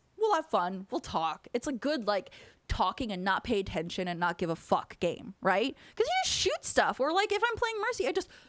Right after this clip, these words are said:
left click and shift fly everywhere. You know what I mean? So it's one of those, like, nice, just catch up and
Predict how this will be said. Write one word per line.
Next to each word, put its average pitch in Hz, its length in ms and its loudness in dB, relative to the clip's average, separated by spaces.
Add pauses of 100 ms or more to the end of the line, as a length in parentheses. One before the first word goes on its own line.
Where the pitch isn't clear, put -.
(140)
left 208 540 0
click 190 440 0
and 208 220 0
shift - 400 0
fly 262 300 2
everywhere. 170 400 0
You 175 100 -2
know 233 80 -2
what 277 100 0
I 285 40 0
mean? 311 240 -2 (440)
So 359 80 -4
it's 359 100 -2
one 440 100 2
of 427 60 0
those, 427 180 2
like, 330 200 2
nice, 302 320 -2
just - 300 -6
catch - 240 -2
up 311 160 2
and 269 540 0